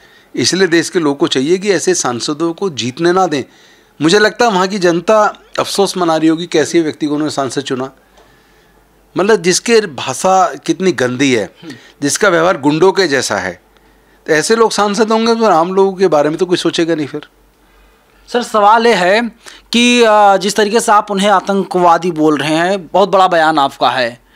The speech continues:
Speaker 2: जिम्मेदारी से बोल रहे हैं या फिर जुबान फिसल गई? क्योंकि
Speaker 1: नहीं, नहीं, मैं जुबान नहीं फिसलती,
Speaker 2: हाँ।
Speaker 1: सोच समझ के बोलता हूँ। उनके शब्दों से आतंक पैदा होता है।
Speaker 2: हम्म।
Speaker 1: जैसे मेरे क्षेत्र में जाके,
Speaker 2: हम्म।
Speaker 1: प्रवेश साहिब सिंह वर्मा ने वहाँ
Speaker 2: बिल्कुल।
Speaker 1: भाषण दिया,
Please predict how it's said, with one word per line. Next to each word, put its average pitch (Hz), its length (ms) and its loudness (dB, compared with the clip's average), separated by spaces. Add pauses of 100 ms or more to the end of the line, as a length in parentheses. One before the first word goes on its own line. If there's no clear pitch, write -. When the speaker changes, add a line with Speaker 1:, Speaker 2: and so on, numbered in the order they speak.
(240)
Speaker 2:
जिम्मेदारी 214 520 2
से 247 80 -2
बोल 277 260 2
रहे 277 100 2
हैं 277 80 4
या 262 60 2
फिर 233 320 4
जुबान 208 440 4
फिसल 170 300 -2
गई? 143 200 0
क्योंकि 185 380 0
Speaker 1:
नहीं, 226 100 -2
नहीं, 262 180 0
मैं 233 280 0
जुबान 196 260 2
नहीं 226 100 0
फिसलती, 185 400 0
Speaker 2:
हाँ। - 20 2
Speaker 1:
सोच 190 220 2
समझ 196 260 0
के 190 120 2
बोलता 160 300 0
हूँ। 220 80 -2
उनके 208 140 -2
शब्दों 180 400 -2
से 220 240 2
आतंक 165 500 -2
पैदा 143 280 0
होता 110 280 -4
है। 185 160 -8
Speaker 2:
हम्म। 135 100 -14 (1040)
Speaker 1:
जैसे 165 260 2
मेरे 202 300 2
क्षेत्र 190 300 -2
में 190 140 0
जाके, 139 360 0
Speaker 2:
हम्म। 127 400 -6 (1700)
Speaker 1:
प्रवेश 196 360 0
साहिब 185 240 0
सिंह 190 240 -2
वर्मा 156 300 0
ने 170 140 0
वहाँ 156 200 0
Speaker 2:
बिल्कुल। 147 140 -2
Speaker 1:
भाषण 135 360 0
दिया, 139 340 2